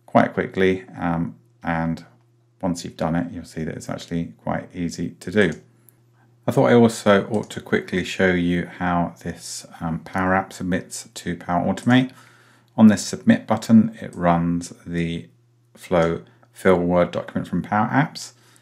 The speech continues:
and supplies it with the three parameters. That's the text, um, input dot text, the date picker selected date, and then the pen image has, is wrapped in a json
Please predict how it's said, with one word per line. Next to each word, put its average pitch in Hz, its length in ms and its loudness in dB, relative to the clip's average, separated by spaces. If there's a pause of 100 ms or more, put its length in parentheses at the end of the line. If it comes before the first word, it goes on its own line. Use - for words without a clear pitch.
(160)
and - 80 -20
supplies 87 520 0
it - 100 -8
with 90 220 -6
the - 80 -18
three 92 340 -2
parameters. 101 720 -2 (800)
That's - 220 -12
the - 100 -12
text, - 640 0 (1800)
um, 90 520 0
input - 540 -2
dot - 180 -4
text, - 440 0 (120)
the - 100 -20
date 98 280 2
picker - 400 -4
selected 92 500 -8
date, 107 380 2 (540)
and 87 180 0
then 85 320 0
the 87 140 -6
pen 110 320 8
image 87 480 -2
has, 82 400 -8 (340)
is 87 160 -6
wrapped 87 340 -2
in 85 120 -2
a - 100 -8
json 104 800 2